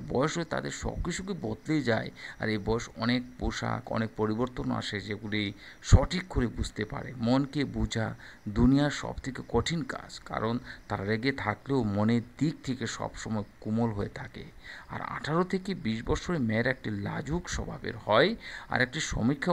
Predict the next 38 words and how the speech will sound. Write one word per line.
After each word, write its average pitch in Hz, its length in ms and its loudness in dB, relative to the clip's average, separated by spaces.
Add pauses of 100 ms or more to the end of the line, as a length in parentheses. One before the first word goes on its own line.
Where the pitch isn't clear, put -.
অবশ্যই 170 360 0
জানা 117 200 2
গেছে 127 200 -2 (100)
বিশ 110 100 -2 (100)
বছর - 240 -2 (180)
একটি - 200 -8 (140)
মেয়ের 107 220 0 (100)
সব - 160 -10 (120)
থেকে 180 160 -4 (120)
গুরুত্বপূর্ণ 151 460 -2 (140)
বয়স - 300 0 (340)
আমরা 110 220 0
ভাবি, - 340 -10 (460)
কিন্তু 247 240 6 (100)
একটা - 180 -2
মেয়ের 131 300 4 (120)
বিশ 135 140 2 (100)
থেকে 202 260 -4
ত্রিশ 143 220 -2
বছর 151 220 -2
বয়সে 160 280 0 (160)
গুরুত্বপূর্ণটা 123 680 2 (100)
বেশি, - 220 -10 (340)
কারণ 117 220 -4 (120)
বিশ 139 120 0 (100)
বছরের 165 460 -4 (160)
পর 139 220 8 (340)
তারা 127 180 -2 (100)
সব 135 200 2
কিছু 151 180 -6 (140)
ভালোভাবে 143 340 4 (100)
বুঝতে, 135 280 -4 (160)
শিখতে, - 300 -4 (120)
জানতে 117 260 2 (100)
পারে, - 200 -10 (480)
এবং 135 140 0 (120)
বাড়ার - 320 0
সাথে - 200 -8